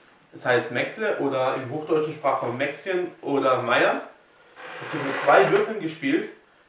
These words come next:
die verdeckt mit einem Würfelbecher gewürfelt werden.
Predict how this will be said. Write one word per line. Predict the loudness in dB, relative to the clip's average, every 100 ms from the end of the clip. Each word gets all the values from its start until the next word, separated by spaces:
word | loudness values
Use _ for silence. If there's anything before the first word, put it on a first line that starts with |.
| -14
die |
verdeckt | -6 -2 0 0
mit | 0
einem | 0 -2 0
Würfelbecher | 0 0 0 -2 -2
gewürfelt | -4 -4 -4 -2
werden. | 0 0 -2